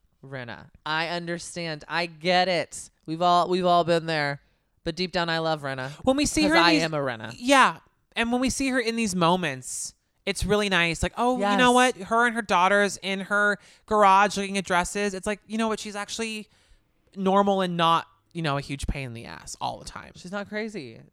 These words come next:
Speaker 1: Like, she's, she's just a normal mom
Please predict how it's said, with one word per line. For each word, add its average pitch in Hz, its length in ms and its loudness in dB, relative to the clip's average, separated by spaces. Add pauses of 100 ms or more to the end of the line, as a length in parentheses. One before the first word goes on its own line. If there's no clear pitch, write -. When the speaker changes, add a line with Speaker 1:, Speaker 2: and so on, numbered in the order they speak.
(220)
Speaker 1:
Like, 170 240 -6
she's, 202 380 -10 (220)
she's 233 260 -10
just - 360 -14
a 208 100 -4
normal 202 720 -6
mom 170 800 -6